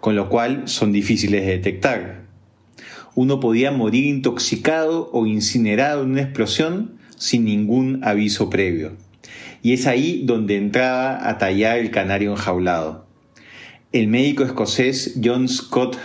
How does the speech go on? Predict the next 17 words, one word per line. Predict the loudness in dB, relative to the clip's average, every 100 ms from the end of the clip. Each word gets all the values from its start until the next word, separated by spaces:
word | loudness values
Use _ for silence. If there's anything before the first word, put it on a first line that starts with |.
| -2
Haldane | 0 2 0 -2 -6 -14 -20 -20 -20
fue | -6 0 0 2 0
el |
autor | 2 0 0 0 2
de | 0 0
la | 0
sugerencia: | -2 -2 2 2 0 -2 -6 -8 -16 _ _ _ _
entrar | -2 0 2 2
a | 2
las | -2 0
minas | 2 2 0 -2 -6
con | -2 0
una | 2 0
jaula | 2 0 0 0 -2
con | -2
un | -2 0
canario. | 0 2 0 -2 -6